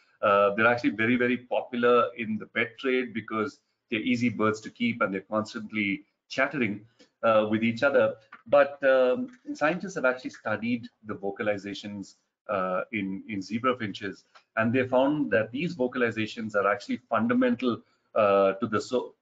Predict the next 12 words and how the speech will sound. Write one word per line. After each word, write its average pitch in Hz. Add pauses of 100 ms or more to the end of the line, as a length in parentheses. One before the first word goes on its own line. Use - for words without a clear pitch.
the 110
social 120
interaction 104 (120)
between 101
these 98
birds. 131 (320)
Now, 117 (220)
with 127
a 135
lot 131
of 139
birds 107